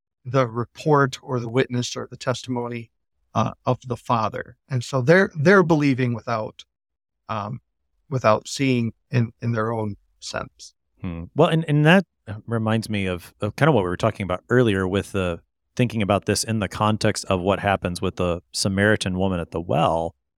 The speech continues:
Speaker 2: You know, she, she interacts with Jesus, and then she believes, and then she goes to her town and tells the men of the town, "Hey, come talk to this guy." They do.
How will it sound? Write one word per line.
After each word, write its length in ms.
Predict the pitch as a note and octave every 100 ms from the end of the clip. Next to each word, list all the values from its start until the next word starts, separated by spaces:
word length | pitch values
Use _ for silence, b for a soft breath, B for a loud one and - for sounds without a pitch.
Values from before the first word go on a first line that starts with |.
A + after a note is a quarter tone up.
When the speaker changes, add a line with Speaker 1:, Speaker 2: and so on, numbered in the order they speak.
| _
Speaker 2:
You 60 | G#2
know, 60 | F2+
she, 420 | - D#3 F3 -
she 300 | - E3+ F3+
interacts 480 | C3 C3 A2 G#2+ C3+
with 160 | B2+
Jesus, 640 | - D#2+ D2+ D2 D#2+ - - _ _ _ _ -
and 240 | A2+ A2
then 340 | A2 A2 G2+ -
she 300 | - C3 C#3+
believes, 680 | C3+ G2 E2 D2 G#2+ - - _ _ -
and 180 | G#2+ A2
then 120 | B2+
she 240 | - D#3+
goes 480 | C3+ A#2+ B2 A#2 -
to 160 | - G2+
her 160 | G2+
town 560 | - - D3 A2+ G2 G2+
and 120 | F#2+
tells 240 | A#2 G#2+
the 100 | G2
men 200 | F#2+ A#2+
of 100 | D3+
the 80 | G#2
town, 360 | - F#2 F#2 F#2
"Hey, 400 | B2+ C3 A#2+ - _ _ _ F#2+ -
come 180 | - C#3
talk 320 | - C3 D#3
to 100 | -
this 220 | F2+ F2 -
guy." 520 | E2 D2+ D#2 F2+ G2+ _ _ _ _ -
They 260 | G#2 D3+
do. 720 | C3 G2+ D#3 G#2+ D#2+ F2+ B2